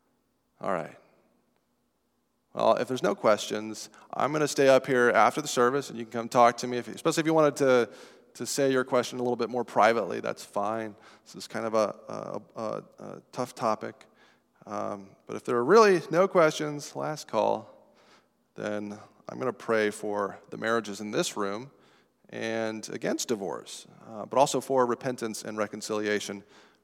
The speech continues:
for those who have gone through it. So let me pray. Heavenly Father,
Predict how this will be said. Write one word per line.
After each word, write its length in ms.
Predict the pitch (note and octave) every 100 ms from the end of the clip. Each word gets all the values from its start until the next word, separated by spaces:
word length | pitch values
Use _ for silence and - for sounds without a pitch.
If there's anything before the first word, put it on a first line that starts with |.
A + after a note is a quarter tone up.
| _
for 240 | - G#2
those 320 | G2 G2+ G2+
who 80 | -
have 100 | F#2
gone 200 | F#2 -
through 160 | - -
it. 100 | -
So 100 | -
let 80 | C2
me 80 |
pray. 240 | - - - _ _ _ _ _ _ _ _ _ - - - _ - - _ _ _ _ _ _ _ _ _ _ _ _ _ _ _ _ _
Heavenly 200 | G#3 G3
Father, 480 | F3+ F3 D#3 D3+